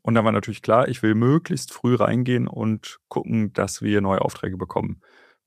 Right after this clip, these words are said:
Und das ist aber, wie gesagt, im Dezember eher so ein Himmelfahrtskommando, braucht man nicht zu machen. Und dann muss man das ja auch erst wieder so ein bisschen lernen, ne? Ich hatte jetzt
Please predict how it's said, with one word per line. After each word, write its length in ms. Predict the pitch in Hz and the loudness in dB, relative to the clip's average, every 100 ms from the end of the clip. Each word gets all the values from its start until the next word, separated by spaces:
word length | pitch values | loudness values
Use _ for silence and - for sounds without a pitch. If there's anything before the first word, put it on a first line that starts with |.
| _ - | _ -2
Und 340 | 101 90 - - | 0 0 -8 -12
das 260 | - - | -6 -4
ist 160 | 113 - | -4 0
aber, 300 | 104 101 90 | 2 2 2
wie 60 | 95 | 0
gesagt, 320 | 95 95 95 | 0 0 -2
im 100 | 92 | -6
Dezember 380 | 90 101 101 - | -6 -6 -4 -2
eher 120 | 95 | -2
so 80 | 90 | -2
ein 60 | |
Himmelfahrtskommando, 800 | 110 123 - - - 107 101 104 | -4 -4 -4 -6 -6 -6 -4 -4
braucht 200 | 101 98 | -4 -6
man 80 | 98 | -6
nicht 120 | 95 | -10
zu 100 | - | -6
machen. 340 | 101 165 196 - _ _ _ _ _ _ _ | -4 -2 -2 -6 _ _ _ _ _ _ _
Und 400 | - 120 110 - _ _ | 0 2 2 -2 _ _
dann 600 | _ - 113 117 113 113 - | _ -2 2 4 2 0 -2
muss 200 | 123 123 | -2 0
man 120 | 120 | 2
das 120 | 113 110 | 2 2
ja 80 | |
auch 100 | 113 | 0
erst 180 | 120 120 | 0 -2
wieder 120 | 113 | 0
so 100 | 110 | 0
ein 20 | 107 | -2
bisschen 220 | - 101 | -2 0
lernen, 260 | 120 95 | 2 2
ne? 100 | 110 | -2
Ich 120 | 127 - | -6 -8
hatte 180 | - | -2
jetzt 440 | 98 98 - - | 0 0 -4 -14